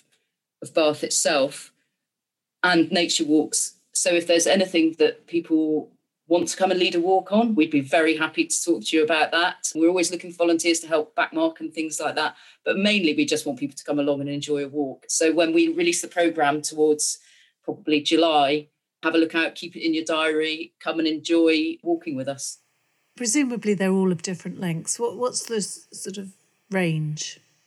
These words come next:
Speaker 1: Yeah, in terms of distance, back walks are pretty short because you walk through a park or a bit of woodland listening to your back detectors. So that, that might cover five hundred metres. And I think the longest one we had last year was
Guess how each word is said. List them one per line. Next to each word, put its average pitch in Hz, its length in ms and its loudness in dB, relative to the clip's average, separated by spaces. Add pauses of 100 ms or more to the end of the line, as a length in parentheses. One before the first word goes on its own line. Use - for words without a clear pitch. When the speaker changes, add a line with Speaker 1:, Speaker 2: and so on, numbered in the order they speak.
(600)
Speaker 1:
Yeah, 185 280 0 (120)
in 202 200 2
terms 220 420 4
of 208 220 -2
distance, - 840 -2 (140)
back 196 160 0
walks 160 320 -4
are - 20 -20
pretty - 280 -10
short 165 360 2
because 160 500 -2
you 170 200 -2
walk 165 260 4
through 160 500 2
a 160 60 -2
park 170 340 2
or 160 60 0
a 156 60 -2
bit 151 160 -6
of 151 100 -12
woodland 160 460 -2 (120)
listening 160 360 -8
to 147 60 -12
your 160 100 -10
back - 160 -8
detectors. - 680 -6
So 151 400 2 (560)
that, - 300 -4 (140)
that 139 140 0
might 160 200 -2
cover 160 180 -6
five 165 240 0
hundred 165 260 -4
metres. 160 600 -2
And 160 260 2
I 156 80 2
think 175 320 -4
the 180 100 2
longest 208 600 4
one 175 140 2
we 170 100 2
had 170 220 0
last 170 500 2
year 165 240 2
was 165 380 2